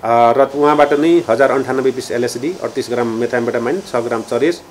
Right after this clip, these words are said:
एक लाख उन्चालिस हजार भारु, सात सय युरो, पाँच सय तिस टर्किस र पचास, आ, यो थाई भाट सहित उहाँलाई चाहिँ हामीले नियन्त्रणमा लिएर, आ,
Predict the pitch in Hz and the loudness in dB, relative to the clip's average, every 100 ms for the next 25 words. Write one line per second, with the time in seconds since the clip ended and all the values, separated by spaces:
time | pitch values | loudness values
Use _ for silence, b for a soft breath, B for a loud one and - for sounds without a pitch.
0 | B B B 139 135 135 135 113 131 123 | B B B -4 2 2 2 0 -2 -2
1 | 123 120 113 117 95 101 156 135 113 - | -2 -4 -2 -4 -2 -2 -2 -2 -4 -2
2 | 120 117 147 123 113 117 117 113 - 123 | -2 -2 -4 -4 -6 -8 -8 -10 -10 -10
3 | 165 - 135 127 - - - 101 - 120 | -8 -6 -2 -2 -2 -14 -20 -20 -14 -4
4 | 110 113 117 113 120 127 127 B B - | -2 0 -2 -2 -2 -2 -4 B B -14
5 | 98 113 113 - - - 139 139 120 113 | -2 -2 -2 -12 -18 -2 0 2 0 0
6 | 110 113 101 104 107 - 107 101 101 101 | 0 -2 -2 -2 -4 -6 -6 -6 -6 -6
7 | 101 117 - - - - 110 107 101 | -4 -6 -10 -20 -20 -18 -10 -8 -6